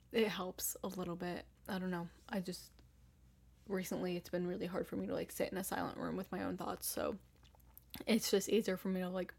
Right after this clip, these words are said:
put on podcasts. So some podcasts I really like are, um, C S Joseph. He talks a lot about personality typing. Uh,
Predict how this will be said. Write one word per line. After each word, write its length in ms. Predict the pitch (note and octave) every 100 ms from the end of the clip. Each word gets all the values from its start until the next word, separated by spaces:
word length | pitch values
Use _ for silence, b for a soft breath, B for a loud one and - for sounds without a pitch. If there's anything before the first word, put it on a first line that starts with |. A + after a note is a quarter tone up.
| -
put 120 | G3
on 180 | F3+ F#3
podcasts. 540 | - F#3 - F#3+ -
So 300 | G3 G3 G3 B B B -
some 160 | G#3
podcasts 400 | G#3 G#3 G#3+ G3+
I 60 | F#3+
really 220 | F#3 F#3
like 280 | F#3 F3+ F3+
are, 300 | F#3+ F#3+ -
um, 240 | G3+ F#3+
C 220 | F#3 - G#3+
S 180 | G#3+
Joseph. 380 | - F#3+ - G3
He 80 | -
talks 240 | G3+ F#3 -
a 40 |
lot 100 | G3
about 220 | F#3+ F#3+
personality 460 | - G3+ G#3 G3+ G3+
typing. 600 | G#3+ G#3 G#3 G3 G3 G3+ B B B B -
Uh, 320 | G3 F#3+ F#3